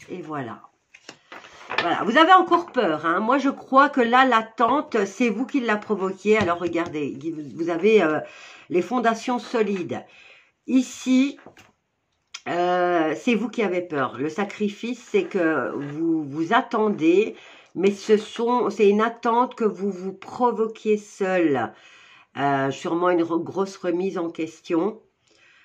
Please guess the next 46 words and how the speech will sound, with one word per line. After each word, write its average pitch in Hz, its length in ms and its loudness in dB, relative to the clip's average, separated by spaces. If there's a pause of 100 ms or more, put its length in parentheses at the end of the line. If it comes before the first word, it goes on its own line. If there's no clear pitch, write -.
(200)
Euh, 139 340 -2
est-ce 151 200 -12
que - 100 -8
je - 160 -10
fais 175 200 0
bien ? 165 500 0
Et 180 140 0
si, 185 500 -8
et 180 160 -2
si, 185 400 -8
et 165 160 0
si, 185 460 -6
il 190 60 -2
y 170 40 2
a 156 60 2
peut-être 170 420 -8
moyen 175 560 -2
que 175 260 -4
ça 175 180 -10
s'arrange, 175 600 -2
il 175 60 -4
y - 20 -2
a 165 40 -4
peut-être 175 340 -8
moyen 170 480 -2 (420)
que 240 180 0
ceci, 208 640 -2
que 214 140 0
cela. 190 500 0
Non, 170 320 -2 (340)
ici, - 300 -6
il 208 60 -2
va 196 100 2
falloir 185 480 0
vraiment 180 500 0
quitter 185 520 -4
cette 165 340 -10
situation. 160 640 -6
Bon, 120 160 -4
maintenant, 135 240 -2
vous 135 240 -8
habitez 127 320 -6
peut-être 139 420 -8
avec 117 180 -8
vos 127 140 -6
parents 135 460 -2